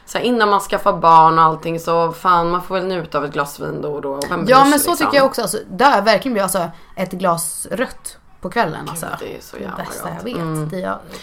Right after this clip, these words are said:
Speaker 1: Men jag kan ju skippa utekvällar, Diana, för att sitta med en ansiktsmask och ett glas rött.
Speaker 2: Ja, men det är
Speaker 1: Jag gör
Speaker 2: fantastiskt.
Speaker 1: hellre det än att gå ut och
Speaker 2: Ja,
Speaker 1: knäcka
Speaker 2: ja, ja.
Speaker 1: ibland, för att bara så här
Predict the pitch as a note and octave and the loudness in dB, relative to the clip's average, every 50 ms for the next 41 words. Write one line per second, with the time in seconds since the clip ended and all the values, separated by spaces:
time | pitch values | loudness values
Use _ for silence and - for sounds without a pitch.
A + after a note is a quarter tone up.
0 | - - - A3 A3 F#3 F3 D3+ D3+ - - G#3 G#3+ G#3+ - - C4+ - - D3 | -16 -10 -4 -4 0 2 2 2 2 0 -4 -4 -4 -6 -8 -10 -8 -4 -4 -2
1 | - F3+ F3 - - - - G3+ A#3+ A3+ G3+ F#3 D#3 C#3 C#3+ G#2 G#2+ A2 A2+ A2+ | -2 -4 -6 -8 -10 -8 -6 -6 -4 -4 -2 -4 -4 -4 -4 -4 -4 -4 -4 -6
2 | F#2+ - - - - F#2 F2 - - - - - - - - - - - G3 F3 | -8 -8 -10 -8 -6 -4 -4 -4 -4 -6 -10 -12 -14 -14 -12 -6 -2 -2 -2 0
3 | D#3 D3+ C#3 B2 - - - - - - D#3 - - - - - - - - D3+ | 0 -2 -2 -4 -6 -10 -14 -12 -8 -6 -6 -6 -6 -10 -12 -12 -10 -8 -8 -8
4 | - - - D3 - - - - - - - A3 A#3+ C#4 - G#3 G#3 G#3 G3+ F#3 | -8 -6 -6 -8 -8 -8 -10 -14 -16 -8 -2 4 6 6 6 6 4 2 2 2
5 | F#3+ F#3 G#3+ G#3+ G#3+ A3 A3 A3 A3+ C4+ C4 B3+ B3 A3 G3 F#3 E3+ E3 D#3+ D#3+ | 2 2 4 4 4 4 4 2 2 2 2 2 0 0 0 0 0 0 0 -2
6 | D#3+ E3 D3+ - - D#3+ - A3 A3+ B3+ B3 G3+ - - - C3 - D#3 - - | -2 -4 -4 -4 -6 -4 2 6 8 8 8 6 4 2 0 2 2 2 2 2
7 | - - - - F3 - - F3 E3+ E3+ - - - - G3 G3 F3+ | 0 -8 -6 -6 -2 2 4 4 4 2 0 0 0 0 0 -2 -8